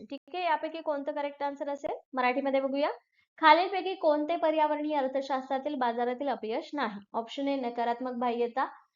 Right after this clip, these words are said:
नकारात्मक बाह्यता असेल तर हे बा-, बाजारातील अपयश आहे की नाही? सार्वजनिक वस्तू म्हणजे बारी-, बाजारातील अपयश आहे का? परिपूर्ण स्पर्धा म्हणजे बाजारातील अपयश आहे का?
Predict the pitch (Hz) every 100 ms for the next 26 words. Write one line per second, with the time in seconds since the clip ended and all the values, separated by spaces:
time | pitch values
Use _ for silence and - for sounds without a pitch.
0 | _ 247 269 277 285 294 294 285 262 269
1 | 277 277 285 277 262 - 269 269 247 226
2 | 226 240 254 262 285 285 254 254 277 277
3 | - - 233 240 294 302 294 277 285 285
4 | _ - - - 262 262 311 320 311 311
5 | 320 311 311 302 294 277 247 269 277 285
6 | 294 285 285 285 294 277 269 277 - _
7 | _ - 269 302 330 330 339 311 285 277
8 | 349 339 330 311 311 311 311 302 294 294
9 | 285 285 277 269